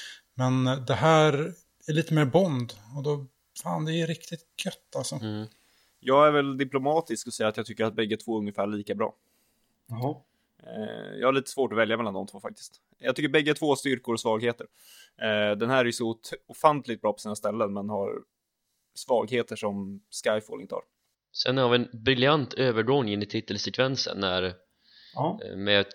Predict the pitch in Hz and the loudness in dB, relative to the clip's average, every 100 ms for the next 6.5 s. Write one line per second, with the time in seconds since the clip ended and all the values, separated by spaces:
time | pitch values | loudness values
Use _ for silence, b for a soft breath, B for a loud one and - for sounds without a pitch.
0 | - 101 113 104 - 110 107 95 - 101 | -10 0 0 2 2 4 4 -2 0 0
1 | 95 - 107 95 98 104 98 95 92 95 | 0 2 2 2 2 0 0 -2 -4 -6
2 | - - 104 95 95 - 101 90 90 95 | -6 0 0 0 -4 -6 -6 -6 -8 -14
3 | _ _ - - 98 - 95 - 101 98 | _ _ -20 -12 -12 -10 -12 -4 -4 -4
4 | 98 98 92 - 95 107 101 98 104 - | -2 -2 -2 -8 0 2 2 -2 -8 -6
5 | 104 101 98 95 95 98 101 98 90 90 | 0 0 0 -2 -4 -2 0 0 0 -6
6 | 87 90 90 92 - | -4 -4 -2 -4 -8